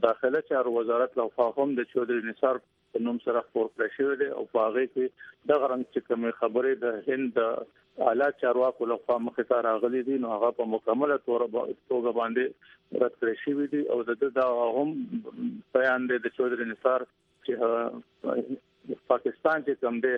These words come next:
هغه د هر قسمه ترهګرۍ د بیختنۍ دپاره یا د ختمولو دپاره بالکل سنجیده دی او د هغې دپاره یې هر قسمه ګامونه پورته کړي دي. او همدغه رنګ چې کوم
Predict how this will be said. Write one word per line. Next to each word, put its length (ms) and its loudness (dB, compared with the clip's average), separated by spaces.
هغه 240 4
د 120 -4
هر 220 2
قسمه 340 -2
ترهګرۍ 560 2
د 20 10
بیختنۍ 560 0
دپاره 500 2
یا 180 2
د 120 -2
ختمولو 580 2
دپاره 480 0
بالکل 280 -2
سنجیده 480 -2
دی 100 2
او 240 0
د 120 0
هغې 160 0
دپاره 320 0
یې 140 -2
هر 80 4
قسمه 280 -2
ګامونه 420 0
پورته 320 -2
کړي 260 0
دي. 120 -2
او 80 6
همدغه 440 2
رنګ 180 -4
چې 140 -2
کوم 180 2